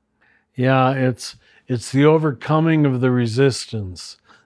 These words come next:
that is the relationship. If you don't have some resistance to pass through, to step over, uh, it's not believable. So no resi-,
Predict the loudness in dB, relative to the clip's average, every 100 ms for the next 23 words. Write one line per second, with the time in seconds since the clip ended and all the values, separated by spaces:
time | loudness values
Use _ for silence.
0 | -6 0 2 4 2 -2 -2 0 0 0
1 | -2 -6 -12 -14 -16 -18 -20 _ _ _
2 | _ _ _ _ _ _ _ _ _ _
3 | _ _ _ _ _ -2 -2 0 -2 2
4 | 2 2 2 0 -2 -2 0 0 -2 -2
5 | -4 -4 -6 -6 -8 -10 -6 -6 -8 _
6 | -20 _ -4 2 2 0 -4 -2 2 2
7 | 0 -4 -4 0 0 2 0 0 -2 -4
8 | -4 -10 _ _ _ _ _ _ _ _
9 | _ _ _ -10 -2 2 2 0 -2 -8
10 | -8 -8 -6 -4 -4 -4 0 2 2 2
11 | 0 -4 -8 -14 -18 -20 _ _ _ _
12 | _ _ _ _ _ _ _ _ _ _
13 | _ _ _ _ _ -10 -2 2 4 4
14 | 2 0 0 0 2 0 -4